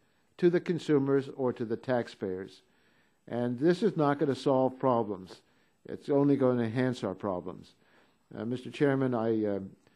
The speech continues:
I, I regret to say that I, I have such troubles with this bill. I still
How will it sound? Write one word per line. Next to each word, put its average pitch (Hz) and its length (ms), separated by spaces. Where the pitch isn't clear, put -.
I, - 260
I - 20
regret 110 460
to 110 80
say 120 240
that 107 200
I, 104 160
I 98 40
have 98 160
such - 340
troubles 120 360
with 110 180
this 104 180
bill. 120 420
I 101 80
still 143 480